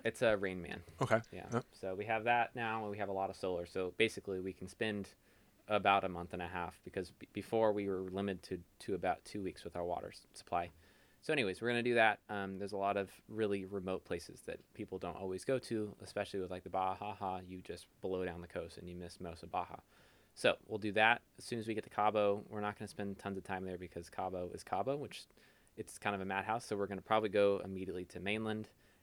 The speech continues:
Speaker 1: and then spend a chunk of time on mainland before heading up into the Sea of Cortez to actually leave the boat, because we're gonna come back to the States for the summertime for me to get back to work. Marissa can work remotely, but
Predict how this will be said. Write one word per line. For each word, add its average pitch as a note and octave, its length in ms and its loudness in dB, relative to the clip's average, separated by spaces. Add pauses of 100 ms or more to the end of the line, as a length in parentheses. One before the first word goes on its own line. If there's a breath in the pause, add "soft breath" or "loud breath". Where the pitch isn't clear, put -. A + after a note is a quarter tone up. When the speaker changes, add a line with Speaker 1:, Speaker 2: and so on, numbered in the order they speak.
Speaker 1:
and F#2+ 160 -6
then F2+ 160 -6
spend F#2+ 460 -2 (180)
a G#2+ 60 -10
chunk - 280 -4
of G2 80 -8
time F#2 200 -6
on F2+ 100 -6
mainland F2 320 -8
before F2 300 -4
heading E2+ 260 -10
up - 80 -14 (140)
into F#2 280 -10
the F2 100 -14
Sea F2 200 -10
of - 80 -14
Cortez - 560 -12
to F#2 100 -8
actually F2+ 280 -8
leave A2 180 -2
the G2 80 -2
boat, F#2 300 2 (100)
because F2+ 220 -8
we're F2+ 100 -6
gonna F2 240 -8 (460 soft breath)
come G2 340 -4 (160)
back G2 300 0
to F#2 280 -6
the - 100 -12
States - 520 -2
for F#2+ 140 -6
the F#2 100 -10
summertime F2+ 580 -6
for - 140 -10
me G2+ 260 -2
to - 140 -10
get - 120 -10
back F2 180 -4
to - 100 -18
work. F2 180 -8
Marissa G#2 300 -4
can F#2 220 -8
work F2+ 160 -4
remotely, F#2+ 380 -2
but - 200 -4